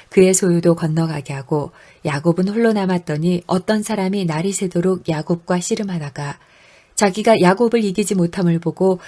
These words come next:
그가 야곱의 허벅지 관절을 치매, 야곱의 허벅지 관절이 그 사람과 씨름할 때에 어긋났더라. 그가 이르되, "날이 새려하니 나로 가게 하라."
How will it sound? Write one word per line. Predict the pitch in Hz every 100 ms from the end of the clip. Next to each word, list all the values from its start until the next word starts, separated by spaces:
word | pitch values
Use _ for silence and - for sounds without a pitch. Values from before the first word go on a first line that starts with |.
| - -
그가 | 180 196 190 -
야곱의 | 160 170 202 208
허벅지 | 233 262 233 -
관절을 | 208 170 165 170 160
치매, | 165 160 151 - - - - -
야곱의 | 175 175 196 202
허벅지 | 214 233 220 - 196
관절이 | 165 165 160 190 -
그 | - 202
사람과 | 202 214 190 175 196
씨름할 | 202 240 240 220 202
때에 | - 165 185 -
어긋났더라. | 165 202 190 165 - 135 131 135 _ _ _ _ _
그가 | 220 214 226
이르되, | 214 220 233 208
"날이 | 175 233
새려하니 | 233 254 226 208 196 226 -
나로 | 175 190 214
가게 | 180 175 202
하라." | 156 151 143